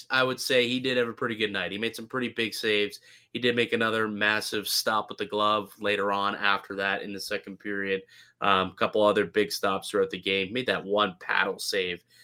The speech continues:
in the second period, I wanna say it was. No, it was in the first period, actually. Um, I, I thought that was a goal for sure. I think everyone thought it was, it was gonna be a goal. Uh, that was,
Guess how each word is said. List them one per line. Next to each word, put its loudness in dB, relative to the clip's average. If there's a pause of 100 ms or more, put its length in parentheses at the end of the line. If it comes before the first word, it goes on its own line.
(240)
in -2
the -4
second 2
period, 4
I 6
wanna 2
say 0
it 2
was. 0
No, 2
it 0
was -6
in -4
the -2
first -2
period, -2
actually. -4 (380)
Um, 2 (520)
I, -2 (260)
I 8
thought 0
that 6
was 2
a -4
goal 6
for -2
sure. 0
I 0
think 4
everyone 4
thought 6
it 4
was, -6
it -6
was -6
gonna -6
be 0
a -4
goal. 0 (320)
Uh, 6
that 6
was, 2